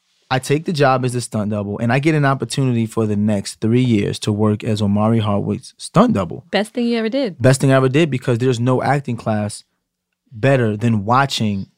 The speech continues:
Speaker 1: a lead male. You wanna be a lead male? Watching a lead male work
Speaker 2: Mm-hmm.
Speaker 1: from a day to day. You have to look at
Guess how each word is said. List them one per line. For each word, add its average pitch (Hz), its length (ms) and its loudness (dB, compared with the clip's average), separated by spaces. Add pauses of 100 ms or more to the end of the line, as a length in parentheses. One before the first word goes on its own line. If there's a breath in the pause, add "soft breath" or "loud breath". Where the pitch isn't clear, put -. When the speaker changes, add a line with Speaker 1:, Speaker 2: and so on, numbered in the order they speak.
Speaker 1:
a 110 60 -2
lead 120 320 0
male. 131 280 4
You 120 120 2
wanna 143 160 4
be 139 100 4
a 135 60 6
lead 131 200 0
male? 139 280 0 (200 soft breath)
Watching 127 380 2
a 117 40 0
lead 117 260 0
male 113 300 2
work 117 460 0 (120)
Speaker 2:
Mm-hmm. 196 400 -12
Speaker 1:
from 120 200 2
a 117 40 4
day 120 200 4
to 131 80 0
day. 156 340 0 (180)
You 240 180 4
have 254 160 2
to 226 80 0
look 208 180 0
at 214 120 0